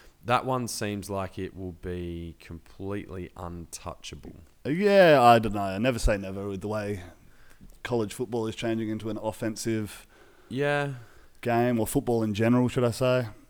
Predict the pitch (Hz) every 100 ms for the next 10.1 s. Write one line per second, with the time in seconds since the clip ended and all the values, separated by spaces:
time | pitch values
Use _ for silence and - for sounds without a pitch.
0 | - 143 113 160 - 175 151 151 160 170
1 | 185 - 147 143 147 143 190 190 - -
2 | 196 180 160 127 - 170 190 131 107 139
3 | 208 190 190 190 165 156 147 143 139 123
4 | 127 151 185 160 151 147 156 143 135 113
5 | - 165 165 147 127 160 107 - - 120
6 | 151 165 143 131 135 131 123 123 123 120
7 | 107 120 - 135 - 175 220 - - -
8 | - - - - - 151 139 - - -
9 | - - - 170 175 - 107 - - 87
10 | 82